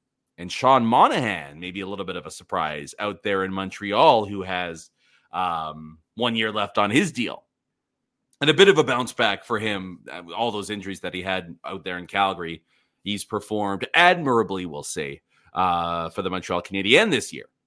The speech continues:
But the price is Tyson. That's always the main thing. It's easy to say, "Yeah, let's get a Lindholm, let's get a Monahan." What does it cost you, though?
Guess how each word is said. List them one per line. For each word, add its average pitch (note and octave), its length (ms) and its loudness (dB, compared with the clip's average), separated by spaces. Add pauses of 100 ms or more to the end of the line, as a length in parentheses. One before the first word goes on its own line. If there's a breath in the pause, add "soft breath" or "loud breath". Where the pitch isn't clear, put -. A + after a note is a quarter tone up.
(180)
But D#3+ 120 2
the F#3+ 60 0
price D#3+ 360 6
is D#2+ 140 -16
Tyson. D#2 320 -14
That's C3 160 0
always E3+ 240 4
the D3 100 2
main B2 240 0
thing. E2+ 160 -8
It's A2 140 -4
easy D#3+ 260 -2
to C3 100 -2
say, A2+ 380 0 (100)
"Yeah, F4 280 4
let's D3+ 160 0
get E3 160 0
a D3 60 4
Lindholm, B2+ 420 -2
let's A#2 160 -8
get B2+ 100 -4
a A2+ 60 -4
Monahan." G#2+ 640 0 (960)
What F#3 160 4
does A#2+ 100 2
it A2+ 60 -6
cost G3+ 340 2
you, F#2+ 120 -4
though? A#1+ 240 -16